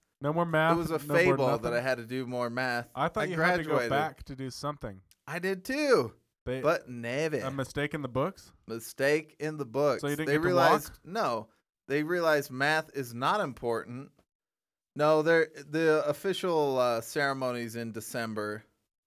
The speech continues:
Speaker 2: but they know.
Speaker 1: But you should have been done before, really?
Speaker 2: Well,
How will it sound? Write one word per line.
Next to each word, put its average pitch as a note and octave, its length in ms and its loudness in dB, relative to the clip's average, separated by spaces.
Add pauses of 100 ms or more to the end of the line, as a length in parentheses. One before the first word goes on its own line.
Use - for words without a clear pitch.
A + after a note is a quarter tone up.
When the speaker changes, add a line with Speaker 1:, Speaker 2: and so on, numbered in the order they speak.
(320)
Speaker 2:
but A#2 180 -4
they D#3 140 -8
know. D#2+ 380 -16
Speaker 1:
But C3 120 -20
you C#3 80 -20
should D#3 180 -12
have D3 80 -12
been C3+ 160 -8
done B2 220 -4
before, C3 420 -8 (120)
really? C#3+ 280 -12 (600)
Speaker 2:
Well, C#3 520 2